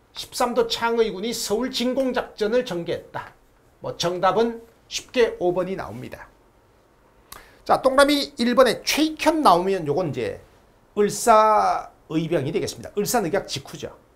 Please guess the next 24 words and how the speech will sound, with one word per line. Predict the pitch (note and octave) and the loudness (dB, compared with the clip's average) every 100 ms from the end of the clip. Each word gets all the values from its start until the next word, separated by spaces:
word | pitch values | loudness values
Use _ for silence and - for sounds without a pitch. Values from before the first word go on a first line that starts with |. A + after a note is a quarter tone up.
| _ _ _ _ _ _ _ _ _ | _ _ _ _ _ _ _ _ _
그다음에 | - A3+ | -2 0
이제 | G#3+ G#3+ | 4 4
동그라미 | A#3+ B3+ C4 | 4 2 2
삼 | - C4 | 2 2
번에 | A#3+ | 2
민종식도 | C3 D3+ A3+ D4 D#4+ - - F#4+ D#4 | 0 -2 -2 0 0 0 0 0 0
역시 | D#3+ - G#3+ | -2 -6 -6
마찬가지입니다. | A#2+ - E3+ C3 G2 - - _ _ _ _ | -6 -6 -8 -8 -8 -18 -20 _ _ _ _
일 | A3 G#3 | -2 2
번과 | A#3+ A#3 A3+ | 2 4 4
삼 | G#3+ - G#3 G3+ | 4 2 -2 2
번은 | F#3+ A#3+ D4+ - - _ _ _ | 4 2 0 -6 -20 _ _ _
자, | - - - - | -10 -10 -10 -4
을사의병이 | A3 F#3+ - A#3+ F3 C#3 A#2+ - | -2 0 2 2 2 -2 -4 -4
되겠습니다. | D#3+ A2+ - - - _ _ _ _ _ _ | -6 -6 -10 -14 -20 _ _ _ _ _ _
자, | - | -8
그다음에 | F#3+ G#3 G#3+ | 0 2 2
삼십삼 | - C4 - - B3+ | 2 2 -2 0 -2
번. | G#3+ - - _ - | 0 -4 -8 _ -10
자, | - A#2+ - - | -8 -6 -8 -4
여러분, | F3+ C#3 E2+ - - - - - - | -2 -2 -4 -14 -20 -20 -20 -20 -8
사실 | - A3+ A3 F#4+ | 0 4 6 6
이 | C4+ | 6
문제는, | G3+ B3+ A#3 E3 E3+ G2+ | 2 4 4 4 2 -2